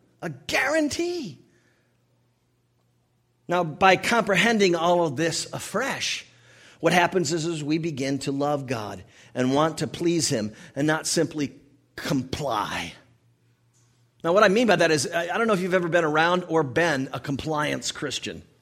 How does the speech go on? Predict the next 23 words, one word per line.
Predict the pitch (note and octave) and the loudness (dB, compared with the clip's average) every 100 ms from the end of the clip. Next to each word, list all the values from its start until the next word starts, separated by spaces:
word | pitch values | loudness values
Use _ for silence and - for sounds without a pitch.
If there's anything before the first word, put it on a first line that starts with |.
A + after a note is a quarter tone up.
| _ _ _ _ _ - - _ | _ _ _ _ _ -20 -20 _
but | F3 | 4
a | F3+ | 4
compliance | G3 E3 G#3+ B3 B3 G3 | 4 4 4 6 4 2
Christian | - G#3+ - F#3 E3 D#3+ - - _ | 4 6 6 0 0 -2 -6 -20 _
is | E3 D#3 | -4 -2
unpleasant. | E3 F3 D#3+ E3 E3 D#3+ C4+ - - - _ _ _ _ - - _ | 0 0 0 4 4 6 2 0 -8 -18 _ _ _ _ -20 -20 _
They | D#3 | 0
are | D3 | 0
joyless. | A#2 A2 F3 F#3 A3+ C4+ - - - - _ _ _ _ C3+ | 0 4 6 8 8 6 0 -4 -6 -16 _ _ _ _ 6
They | D#3+ | 6
are | D3+ | 6
proud | - - E3+ A#3 G3 | 0 0 4 6 4
at | D3+ - | 2 -2
times, | C#3 C3 C3 E3+ F#3+ - - _ - - | -2 -2 -2 -2 -6 -8 -16 _ -20 -2
and | F3 | 4
they're | F#3+ G3 | 4 6
only | G#3 C#4+ D#4+ | 4 4 4
at | D4+ F#3 | 2 6
rest | F#3 F3+ D3+ D3+ - - - - _ _ | 6 6 4 -2 -4 -8 -14 -18 _ _
when | D3+ F3 | 0 4
they | F3+ | 4
delusionally | D#3+ D#3+ G3 A#3 G3 G3+ F3+ D#3+ | 4 6 6 6 4 4 4 2
think | - E3+ D3+ - | 2 2 2 -4